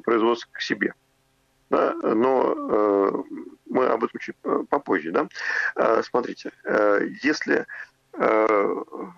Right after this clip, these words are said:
вот эти коридоры север-юг, если вот эти страны, э, с территориями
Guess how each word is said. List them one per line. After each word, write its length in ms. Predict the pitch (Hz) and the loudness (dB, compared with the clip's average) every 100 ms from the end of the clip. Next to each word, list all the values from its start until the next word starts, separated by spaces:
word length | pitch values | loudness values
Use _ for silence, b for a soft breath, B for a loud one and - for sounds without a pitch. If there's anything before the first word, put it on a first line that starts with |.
| 196 214 _ _ _ _ | -20 -20 _ _ _ _
вот 220 | - 104 | -4 -4
эти 240 | 117 135 - | 0 -2 -2
коридоры 500 | - 120 120 107 95 | -6 -2 0 0 0
север-юг, 640 | - 110 107 123 113 - | -2 0 2 2 0 -2
если 380 | - 101 104 113 | -2 -2 0 0
вот 140 | 101 | 0
эти 120 | 110 113 | 0 -4
страны, 440 | - 117 95 87 | -2 0 0 -4
э, 1080 | - - 92 90 92 - - - 285 - - | -6 0 2 2 2 -2 -2 0 0 0 -2
с 80 | - | -4
территориями 680 | - - - 131 - 90 90 | -2 -2 0 0 0 -2 -2